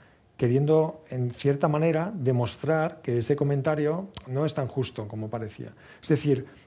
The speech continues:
el público tampoco es inocente o, o,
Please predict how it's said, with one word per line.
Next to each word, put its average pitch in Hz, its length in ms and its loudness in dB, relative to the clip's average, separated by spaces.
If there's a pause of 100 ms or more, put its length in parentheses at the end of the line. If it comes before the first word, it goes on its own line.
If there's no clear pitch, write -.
(120)
el 131 160 -2
público 165 720 2 (240)
tampoco 139 560 2
es 131 420 0 (280)
inocente 135 880 0
o, 127 60 0
o, 113 840 -2